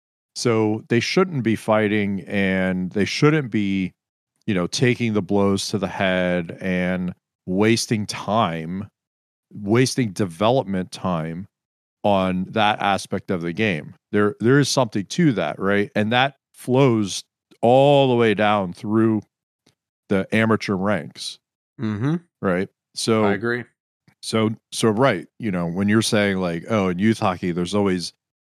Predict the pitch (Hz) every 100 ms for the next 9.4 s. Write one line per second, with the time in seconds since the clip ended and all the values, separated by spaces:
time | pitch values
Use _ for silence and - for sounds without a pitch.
0 | _ _ _ 104 104 127 127 110 - 117
1 | 107 - 107 107 113 101 92 - 90 95
2 | 98 95 87 90 87 85 80 _ - 131
3 | 127 101 101 92 107 104 101 92 95 85
4 | 95 120 117 - - _ _ _ _ -
5 | 104 95 90 90 87 78 107 113 113 110
6 | 98 95 98 95 - 90 87 80 95 85
7 | - - 110 95 92 104 98 101 95 90
8 | 92 90 92 107 _ _ _ _ _ _
9 | - 90 95